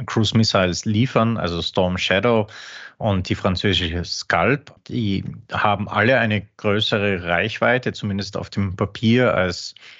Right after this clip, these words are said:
als die Ukraine jetzt schießt. Es gibt hier Übereinkommen zwischen den Geberstaaten, also Frankreich und Großbritannien und der Ukraine, äh, dass die zum Beispiel nicht gegen russisches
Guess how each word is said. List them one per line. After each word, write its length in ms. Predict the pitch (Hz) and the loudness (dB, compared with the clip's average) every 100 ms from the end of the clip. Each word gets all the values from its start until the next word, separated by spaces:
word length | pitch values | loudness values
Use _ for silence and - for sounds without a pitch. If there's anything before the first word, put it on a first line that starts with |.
| - - - - | -20 -20 -20 -6
als 320 | - 98 92 | 0 2 2
die 100 | 127 | 0
Ukraine 400 | 110 - 107 104 | 0 2 2 2
jetzt 300 | 95 87 - | 2 0 -2
schießt. 420 | - 127 151 - | 0 2 0 -2
Es 140 | 98 - | -4 -2
gibt 180 | 95 | -4
hier 240 | - 104 90 - - _ - | 2 2 0 -6 -18 _ -2
Übereinkommen 800 | 123 117 113 127 - 127 127 113 | 2 2 2 2 0 0 0 -2
zwischen 300 | - 101 104 | -6 -8 -6
den 160 | 98 92 | -4 0
Geberstaaten, 680 | 113 131 - 110 110 104 | 2 2 2 2 2 0
also 160 | 90 90 | -6 -6
Frankreich 540 | - 95 98 95 95 | -4 -4 -2 -2 -2
und 140 | 95 92 | -6 -8
Großbritannien 760 | 87 90 - 104 131 135 123 | -8 -6 -2 0 0 0 -2
und 500 | - 95 92 - - | -4 -4 -6 -8 -2
der 100 | 90 | -2
Ukraine, 520 | 87 107 104 110 104 107 - - - - - | 0 0 4 4 2 -4 -18 -18 -16 -10 0
äh, 180 | 110 | 2
dass 180 | 104 95 | 2 0
die 100 | 110 | -2
zum 160 | - 104 | 0 2
Beispiel 300 | 98 95 101 | 2 0 0
nicht 300 | 113 - - | 0 0 0
gegen 240 | 110 104 | 0 2
russisches 580 | 101 104 104 101 95 | 0 0 0 0 -2